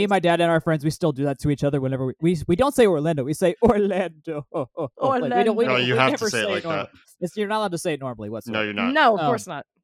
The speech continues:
Speaker 2: so,
Speaker 3: And
Speaker 2: um,
Speaker 3: they're, and they're, uh, and then, you know, Orlando's in Florida, so it's already a joke.
Speaker 2: It's a, yes, it is. Um,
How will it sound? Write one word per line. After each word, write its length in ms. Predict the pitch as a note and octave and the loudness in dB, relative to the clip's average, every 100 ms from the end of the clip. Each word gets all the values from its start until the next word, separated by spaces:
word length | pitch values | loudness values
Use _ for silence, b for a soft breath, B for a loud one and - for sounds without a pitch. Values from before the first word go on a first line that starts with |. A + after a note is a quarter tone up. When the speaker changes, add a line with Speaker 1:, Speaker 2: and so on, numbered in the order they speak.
| _ _ _ - | _ _ _ -14
Speaker 2:
so, 300 | - D#3 - _ _ _ _ _ | -8 -8 -8 _ _ _ _ _
Speaker 3:
And 120 | A#3+ | -2
Speaker 2:
um, 60 | B3 | 0
Speaker 3:
they're, 280 | C4 C4 C4 _ - | 2 0 -2 _ -6
and 160 | C#4 | -4
they're, 200 | C#4 C#4 | 0 2
uh, 120 | C4 C4 | 0 -2
and 120 | C4 | -4
then, 140 | B3+ A#3+ | -6 -6
you 80 | C#4 | -6
know, 160 | A#3+ | -4
Orlando's 440 | A3+ C4+ F4 D#4+ G#3+ | -4 -4 -4 -4 -6
in 60 | F#3 | -10
Florida, 380 | - F#3+ E3 | -8 -6 -6
so 160 | D#3+ G3 | -6 -8
it's 140 | F3+ | -8
already 360 | G#3 F#3 E3+ D#3 | -8 -8 -8 -8
a 40 | C3+ | -10
joke. 460 | C#3 B2 - _ - | -12 -14 -16 _ -2
Speaker 2:
It's 180 | F3 F#3+ | 0 0
a, 80 | F3 | -2
yes, 220 | C3+ F#2 | -4 -8
it 120 | - F#2+ | -12 -12
is. 320 | D#2+ - - - | -14 -18 -16 -8
Um, 260 | D3 C3+ | -6 -6